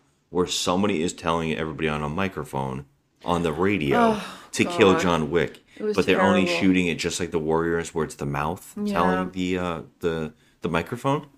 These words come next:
Speaker 2: Mm-hmm.
Speaker 1: And then to, to double down on that more, she puts on two albums of music to, to play two of the gun stuff and
Speaker 2: Mm-hmm.
Speaker 1: the loading of guns and, and this weird gun culture that this movie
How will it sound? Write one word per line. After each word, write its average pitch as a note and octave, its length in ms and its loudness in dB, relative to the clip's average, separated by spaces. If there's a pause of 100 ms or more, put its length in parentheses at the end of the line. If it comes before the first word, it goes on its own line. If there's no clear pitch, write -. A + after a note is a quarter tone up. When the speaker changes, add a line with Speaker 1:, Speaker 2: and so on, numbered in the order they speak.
Speaker 2:
Mm-hmm. A3+ 460 -4 (300)
Speaker 1:
And - 360 0 (120)
then B2 480 0 (160)
to, - 200 -2
to G#2+ 220 0
double A2 420 0
down G2 220 0
on F2 80 0
that D2 140 -2
more, D3 300 0 (200)
she - 180 -2
puts A#2+ 200 0
on G#2 100 2
two - 260 -2
albums G#2 360 2
of F#2+ 140 -6
music G#2+ 380 0
to, D2+ 120 -2 (160)
to F2 80 -2
play E2 380 0
two - 240 -2
of F2+ 60 0
the F#2+ 60 -4
gun E2 320 2
stuff F#3 440 -2
and A#3 160 2
Speaker 2:
Mm-hmm. A3 160 2
Speaker 1:
the - 60 -4
loading F#2 340 6
of D#2 140 -2
guns F2 440 2
and, D2 180 -2 (360)
and F2 280 0 (280)
this F#2 200 -2
weird F2+ 920 -2
gun F#2+ 340 0
culture G2+ 460 -2
that F2+ 160 -2
this F2 180 -6
movie F#2 380 -2